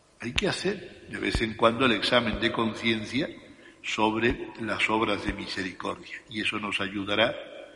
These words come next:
a ir creciendo y madurando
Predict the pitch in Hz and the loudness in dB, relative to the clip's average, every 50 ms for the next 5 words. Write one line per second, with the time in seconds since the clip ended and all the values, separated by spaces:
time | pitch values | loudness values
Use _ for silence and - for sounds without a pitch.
0 | - - - - - - 117 117 123 - - - - - - - - 117 117 117 | -20 -20 -20 -10 0 6 8 8 8 8 6 0 -6 -8 -8 -6 -2 0 0 0
1 | 107 - - - 95 95 - - - - 120 120 117 110 107 - 110 117 - - | 0 -2 -4 -4 -4 -4 -4 -4 0 4 4 4 4 2 -2 -2 -2 -2 -2 -4
2 | - - - - 107 110 107 101 98 90 98 98 95 92 95 95 95 110 - - | -10 -12 -8 -2 0 0 0 2 2 2 2 2 0 0 -4 -8 -8 -8 -10 -12